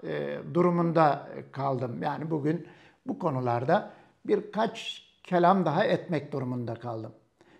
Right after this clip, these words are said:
Şimdi Ayasofya nedir? Bakın, Ayasofya'nın camiye çevrildiği, seksen altı sene sonra zincirlerinin kırıldığı, bundan iki buçuk sene önce o Temmuz ayında,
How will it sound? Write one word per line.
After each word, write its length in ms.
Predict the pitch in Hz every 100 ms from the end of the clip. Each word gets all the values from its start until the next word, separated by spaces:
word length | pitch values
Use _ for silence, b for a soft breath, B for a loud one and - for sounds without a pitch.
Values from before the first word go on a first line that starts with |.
| b
Şimdi 600 | - 453 254 139 - -
Ayasofya 580 | 180 262 - 240 - 143
nedir? 600 | 165 180 123 95 - _ _ _ _ _ _ _ _ -
Bakın, 320 | 202 - 113 - b b b b b _ -
Ayasofya'nın 800 | 196 233 311 440 240 139 110 - - _ -
camiye 600 | 127 160 190 208 226 277
çevrildiği, 880 | 277 165 165 165 165 160 151 113 - - _ _ _
seksen 440 | - 165 156 - 185
altı 320 | 180 175 285
sene 260 | - 156 170
sonra 360 | 151 147 160
zincirlerinin 840 | 139 156 165 165 165 165 165 185 196
kırıldığı, 840 | - 160 170 165 156 143 143 - B B B -
bundan 320 | 180 170 180 196
iki 240 | - 165
buçuk 260 | 160 196 -
sene 240 | 147 147
önce 580 | 160 143 135 123 135 139 - _ b b b b -
o 380 | 147 - - -
Temmuz 400 | - 151 151 -
ayında, 580 | 147 131 123 117 151 -